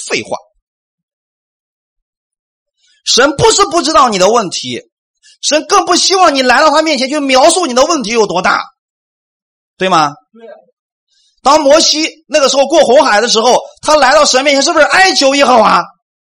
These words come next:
Speaker 1: 神又说：“嗯，看来你还是比较爱我的子民的嘛，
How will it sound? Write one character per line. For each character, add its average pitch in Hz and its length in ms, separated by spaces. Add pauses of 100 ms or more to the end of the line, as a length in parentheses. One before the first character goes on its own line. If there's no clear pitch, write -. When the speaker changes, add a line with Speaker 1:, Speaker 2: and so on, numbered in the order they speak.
(380)
Speaker 1:
神 143 160
又 147 100
说 139 140
：“嗯， 135 320 (420)
看 240 200
来 247 100
你 254 140
还 247 120
是 269 220
比 240 140
较 247 260 (100)
爱 240 200
我 175 160
的 202 100
子 170 220
民 147 240
的 180 80
嘛， 156 200